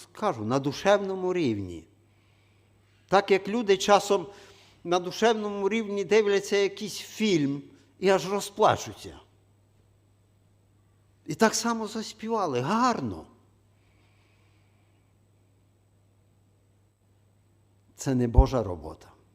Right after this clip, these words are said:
Ну, для евангелізації вони використали, я б так не робив би. Я понімаю, що співати повинні чи чуть краще, чи чуть гірше, ну, це мають бути люди, помазані Духом Святим.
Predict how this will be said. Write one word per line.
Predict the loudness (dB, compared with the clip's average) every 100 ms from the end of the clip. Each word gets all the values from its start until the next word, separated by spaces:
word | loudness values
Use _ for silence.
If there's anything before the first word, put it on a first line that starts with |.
| _ _ _ _ _ _ _ _ _ _ _ _ _ _ _ _ _ _ _ _ _ _ _ _ _ _ _ _ -6
Ну, | -2 0
для | 2 2
евангелізації | 0 -2 -6 -2 0 0 -2 -8 -6
вони | -6 -4 -2
використали, | -2 -2 -2 -2 -4 -2 -2 0 -2 -4 -18 -20 -20 2
я | 2
б | 4
так | 2 2
не | 0 4
робив | 4 4 0 -2
би. | -6 -6
Я | -2 -2
понімаю, | -2 -4 -2 0 2 0
що | -4 -4 -4
співати | -4 -10 -2 2 6 4 4 -2 -4 -8 -6
повинні | -2 2 4 2 0 -4 -4 -8 -20 -20 -20 -20 -20 _ _
чи | -4 -4
чуть | -6 -14
краще, | -2 2 2 2 -6 -8
чи | -8 -14
чуть | -12 -14 -10
гірше, | -4 -2 -2 -2 -8
ну, | -4
це | -4
мають | -2 -2 -2
бути | -4 -2 0
люди, | 2 0 0 -4
помазані | -2 0 -2 -2 -6 -6 -8
Духом | -10 -10 -12 -14
Святим. | -14 -16 -16 -20